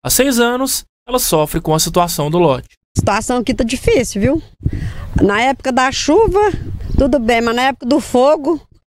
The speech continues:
Speaker 2: vou te contar, o trem aqui é difícil. E tem uma.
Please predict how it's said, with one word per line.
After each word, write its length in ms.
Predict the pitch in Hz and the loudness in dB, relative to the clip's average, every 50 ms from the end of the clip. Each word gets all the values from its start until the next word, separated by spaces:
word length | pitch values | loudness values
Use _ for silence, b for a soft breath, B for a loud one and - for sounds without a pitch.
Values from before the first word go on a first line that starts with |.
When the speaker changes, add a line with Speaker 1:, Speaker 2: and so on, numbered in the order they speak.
| _ _ _ | _ _ _
Speaker 2:
vou 120 | 190 233 | -2 0
te 120 | 233 - - | 0 0 -2
contar, 280 | 269 269 233 - 214 214 | -2 -2 0 0 0 0
o 60 | 214 | 0
trem 220 | - 233 240 247 | 0 0 0 0
aqui 300 | 247 240 - 240 247 254 | 0 2 2 2 4 4
é 160 | 262 254 254 240 | 4 2 0 0
difícil. 680 | 220 254 - - 494 453 247 190 160 - - 170 147 - B B B B B B B | -2 -4 -2 0 2 2 2 2 -2 -2 -4 -6 -6 -6 B B B B B B B
E 120 | B 247 240 | B 0 2
tem 240 | - 311 320 440 | 0 2 4 4
uma. 420 | 339 269 262 247 214 185 170 170 | 4 4 4 4 4 2 2 0